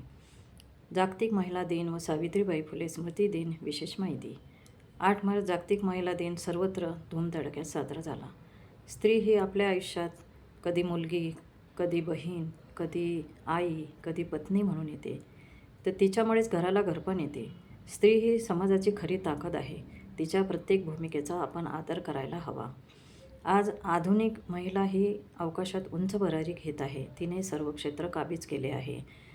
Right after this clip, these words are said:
ती महिला आज पायलट आहे, क्रिकेटपटू आहे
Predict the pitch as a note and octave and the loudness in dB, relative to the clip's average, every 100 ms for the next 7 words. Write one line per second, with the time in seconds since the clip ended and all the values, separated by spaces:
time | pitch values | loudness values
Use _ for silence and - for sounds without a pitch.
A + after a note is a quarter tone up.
0 | - - F3 F3 F3+ D#3 D3+ D#3 D#3 - | -12 -4 0 0 -2 -6 -4 -6 -6 -12
1 | - - - - D#3 D3+ D#3 - - C#3+ | -20 -20 -20 -6 0 0 -2 -6 -4 -2
2 | D3 E3+ D3+ C3 C#3+ D3 - - - - | -2 -4 -4 -4 -4 -6 -12 -20 -20 -12
3 | - E3 F3+ F3 E3+ D#3+ F3 D#3+ D#3+ E3+ | -4 0 0 0 -4 -4 -2 -2 -4 -6